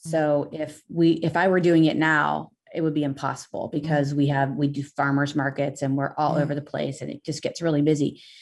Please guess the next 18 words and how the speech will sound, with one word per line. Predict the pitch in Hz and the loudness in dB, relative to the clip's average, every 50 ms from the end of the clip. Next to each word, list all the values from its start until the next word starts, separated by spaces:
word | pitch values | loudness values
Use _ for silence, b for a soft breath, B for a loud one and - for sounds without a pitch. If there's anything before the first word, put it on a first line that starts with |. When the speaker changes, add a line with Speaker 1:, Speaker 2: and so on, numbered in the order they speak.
| B B B B | B B B B
Speaker 2:
So, | - - 190 175 170 170 165 - - | -4 0 2 4 4 4 2 2 4
and | 220 233 | 4 6
they | 254 262 | 6 6
were | 240 190 | 4 2
great, | 160 156 185 185 185 185 - | 2 4 4 4 4 4 2
uh, | - 160 156 - - | -2 -4 -4 -4 -2
and | 175 170 160 | -2 0 2
very | 180 180 190 190 | 2 2 4 2
upfront | - 147 - - - 160 143 - | 2 0 -2 -6 -6 -6 -6 -4
about | 151 156 139 131 - | -4 -4 -4 -4 -4
the | - 120 | -6 -8
time | - - 151 151 151 | -4 -2 0 0 0
commitment, | 151 160 156 151 143 123 147 147 143 - - _ _ _ _ _ _ _ _ _ _ _ | 0 2 2 2 2 2 0 0 0 -4 -8 _ _ _ _ _ _ _ _ _ _ _
um, | 160 151 147 139 139 139 139 143 139 143 - _ - | -6 -4 -2 -2 -2 0 -2 -2 -2 -4 -10 _ -4
that | 151 151 | -4 -2
was | - 156 - | -2 -4 -6
required. | 180 170 - - 156 151 147 147 143 143 143 147 147 - - | -6 -6 -2 0 0 2 2 2 2 2 2 0 -4 -6 -4
And, | 165 156 151 147 143 143 143 143 143 | -2 0 0 2 2 2 2 0 0